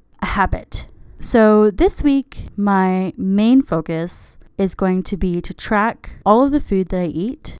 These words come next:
and also not have any bakery treats. I find these things are really caloric, really dense. It, it's also the kind of thing where I find that I can just eat a lot of them and not really understand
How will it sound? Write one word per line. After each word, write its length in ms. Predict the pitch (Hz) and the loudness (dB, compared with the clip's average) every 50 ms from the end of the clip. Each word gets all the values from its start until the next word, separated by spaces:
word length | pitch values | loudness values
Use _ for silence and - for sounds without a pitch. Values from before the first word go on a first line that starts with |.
| - | -2
and 500 | - 240 247 254 254 262 262 262 269 262 - - - | 2 4 4 6 6 6 6 6 4 4 2 0 2
also 840 | 190 202 202 208 - - 208 202 196 196 196 190 190 196 196 180 - - _ _ _ _ _ | 4 4 4 4 0 0 0 2 2 2 2 2 2 0 -2 -4 -10 -18 _ _ _ _ _
not 640 | 190 196 202 196 190 185 185 - - - - - - - | -2 2 4 6 6 6 6 4 0 -6 -16 -16 -10 -6
have 420 | - 190 185 180 175 170 170 - - | -2 0 0 2 0 0 -4 -6 -4
any 640 | - 190 190 190 190 185 185 185 185 185 180 170 - - - - - - - _ | -2 -2 0 0 0 0 0 0 0 -2 -4 -6 -8 -16 -20 -20 -20 -20 -2 _
bakery 420 | - 190 180 175 - 185 180 170 | 2 2 2 0 -4 -4 -4 -4
treats. 680 | - - - 165 - - - - - - - - - - - - - | -6 -8 -8 -8 -8 -10 -12 -16 -18 -18 -18 -18 -18 -20 -12 -2 0
I 80 | 214 208 | 0 2
find 280 | - 233 226 247 247 | 4 4 4 6 6
these 200 | 247 240 233 - | 4 4 2 0
things 260 | - 202 190 190 - | -2 -2 -2 -2 -2
are 60 | 196 175 | -4 -4
really 560 | 170 175 214 226 226 233 226 233 233 226 - - | -2 2 2 4 4 4 2 2 0 -2 -4 -10
caloric, 720 | - - 196 185 180 180 180 180 180 175 - - - - - _ | -8 -4 -2 -2 0 0 0 0 -2 -4 -6 -10 -12 -12 -10 _
really 280 | 202 226 233 233 214 | 2 4 4 4 2
dense. 640 | 180 - 208 190 190 185 165 - - - - - - - - | 0 0 0 0 0 -2 -4 -8 -10 -12 -12 -12 -14 -4 0
It, 160 | 214 247 - - - _ | 0 0 0 -2 -8 _
it's 100 | - 214 | 0 4
also 220 | 262 269 269 - 311 | 4 4 4 4 0
the 80 | 311 | 2
kind 140 | 294 277 240 | 2 2 2
of 80 | 226 - | 2 0
thing 180 | 196 190 196 | 0 0 0
where 160 | 190 185 - - | 0 -2 -2 -2
I 140 | 180 185 | -2 -2
find 260 | 185 - 190 185 185 180 | 0 -2 -2 -2 0 0
that 100 | 175 156 | -2 -2
I 60 | 175 | -4
can 140 | - 180 170 | -4 -6 -6
just 160 | 165 - - | -6 -8 -8
eat 120 | - 190 180 | -6 -4 -2
a 60 | 175 | -2
lot 200 | 165 156 165 175 | -2 -2 -4 -4
of 100 | 180 - | -4 -2
them 300 | 233 247 269 285 294 285 - - - _ _ _ - - | 0 4 4 4 4 2 -2 -12 -20 _ _ _ -20 -12
and 340 | - - 208 202 202 196 196 | -2 0 2 2 4 2 2
not 160 | 190 185 - | 2 2 2
really 180 | - 190 196 180 | 2 2 2 2
understand 760 | 170 185 180 175 - - 180 175 170 170 170 170 170 156 - | 0 0 -2 -2 -4 -4 -4 -2 -2 -2 -2 -2 -4 -6 -8